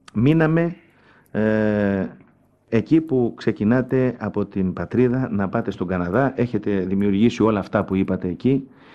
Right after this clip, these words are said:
Ε, να μιλήσουμε για τη σημερινή κατάσταση. Μετά το θάνατο και του Ανδρέου του Μαθιού, πιστεύω ότι είσαστε ο μόνος εκεί που μπορεί κάτι να κάνει.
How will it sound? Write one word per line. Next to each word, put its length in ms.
Ε, 640
να 160
μιλήσουμε 420
για 100
τη 80
σημερινή 360
κατάσταση. 640
Μετά 260
το 100
θάνατο 380
και 180
του 140
Ανδρέου 280
του 100
Μαθιού, 340
πιστεύω 460
ότι 500
είσαστε 340
ο 60
μόνος 420
εκεί 260
που 140
μπορεί 440
κάτι 280
να 120
κάνει. 380